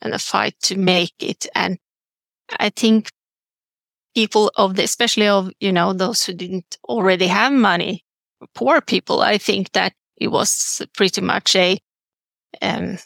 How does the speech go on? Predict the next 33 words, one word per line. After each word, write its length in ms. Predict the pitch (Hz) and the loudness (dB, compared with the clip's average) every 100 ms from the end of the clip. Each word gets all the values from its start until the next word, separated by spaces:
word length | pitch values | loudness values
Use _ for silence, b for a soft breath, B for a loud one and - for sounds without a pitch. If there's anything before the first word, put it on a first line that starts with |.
| _ _ _ _ _ _ - | _ _ _ _ _ _ -12
I 60 | - | -4
think 240 | 214 190 | 0 0
their, 320 | 190 202 196 - - | 2 4 2 -2 -4
uh, 280 | 185 165 175 - | 0 0 -2 0
empathy 680 | 226 226 220 - 196 165 175 _ | 0 2 0 0 0 0 -6 _
had 260 | - 214 202 | -2 -2 0
to 140 | - | -4
be 140 | 185 190 | -2 -2
blunted 680 | 202 196 190 175 - 160 170 | 2 4 2 -2 -4 -4 -2
in 160 | 185 | 0
order 240 | 175 175 170 | 2 2 -2
to 200 | - - | -4 -4
survive. 540 | - 170 202 101 - - _ _ _ _ _ _ _ _ _ _ _ | -4 0 0 0 -4 -10 _ _ _ _ _ _ _ _ _ _ _
And 160 | - 196 | -4 -2
I 60 | 196 | 0
think 200 | 269 233 | 0 0
that 200 | 214 196 | -2 0
went 200 | 190 185 | 0 0
for 160 | - - | -2 0
all 180 | 294 | 0
people, 500 | - 196 - - 185 - - | 0 -2 -2 -2 -4 -4 -4
but 140 | 190 | 0
in 220 | 180 185 - | 0 -2 -4
some 500 | - 196 185 185 185 _ | -2 0 2 2 0 _
rare 200 | 180 180 | 0 0
cases, 540 | 180 196 180 - 185 - | 0 0 0 0 -2 -2
it 120 | - | 0
also 320 | 175 170 - | -2 -2 -4
meant 260 | - - - | -2 -4 -2
that 160 | - 170 | -2 0
they 140 | 160 | -2
didn't 320 | 165 170 175 | -2 -4 -2
mind 420 | 208 - 180 - | 0 0 0 -6